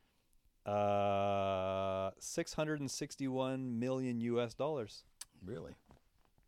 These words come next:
Speaker 2: I could figure it out. Well,
Speaker 1: And,
Speaker 2: that's
Speaker 1: oh, it
Speaker 2: probably
Speaker 1: says right here,
Speaker 2: No.
Speaker 1: cocaine from Ecuador.
Speaker 2: No, but do you believe everything you read?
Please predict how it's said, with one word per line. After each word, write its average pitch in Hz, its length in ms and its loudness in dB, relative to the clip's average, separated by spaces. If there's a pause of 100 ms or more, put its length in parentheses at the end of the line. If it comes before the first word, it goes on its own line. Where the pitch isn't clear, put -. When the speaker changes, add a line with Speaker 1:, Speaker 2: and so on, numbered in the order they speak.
(480)
Speaker 2:
I - 80 -14
could - 120 -14
figure 78 260 -8
it 76 120 -6
out. 90 120 -4
Well, 120 180 10
Speaker 1:
And, 123 100 12
Speaker 2:
that's 135 100 12
Speaker 1:
oh, 294 80 12
it 302 40 12
Speaker 2:
probably 151 160 12
Speaker 1:
says 208 160 10
right 202 100 8
here, 277 240 2 (200)
Speaker 2:
No. - 60 8 (120)
Speaker 1:
cocaine 226 160 8
from 214 260 6
Ecuador. 208 480 6
Speaker 2:
No, 131 80 6
but 110 120 2
do 104 60 0
you 107 60 2
believe 107 300 2
everything 123 280 2
you 120 120 2
read? 131 180 0